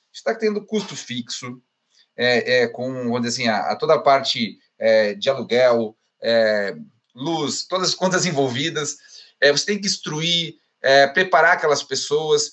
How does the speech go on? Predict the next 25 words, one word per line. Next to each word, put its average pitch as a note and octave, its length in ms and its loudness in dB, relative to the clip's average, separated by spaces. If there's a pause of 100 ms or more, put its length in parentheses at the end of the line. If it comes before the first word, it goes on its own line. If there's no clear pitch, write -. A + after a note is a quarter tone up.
(140)
Muitas F3 220 0
vezes F3 140 -2
aquelas F3 260 -2
pessoas E3+ 400 -8
que - 80 -18
estão F3 160 -4
realizando E3 320 -2
audiência, D#3 300 -2
elas D#3 220 2
não E3+ 120 -4
têm F3 140 0
o G3 80 -4
contexto, E3 800 -6 (360)
é, C#3 260 4
todo F#3 400 2
da D#3+ 80 0
empresa, D#3 600 -4
como D#3+ 180 -4
a D3+ 60 2
gente D3+ 200 -8
prepara D3 400 2
através C#3+ 320 -2
dos - 80 -16
nossos C#3 200 -2
treinamentos. B2+ 720 -4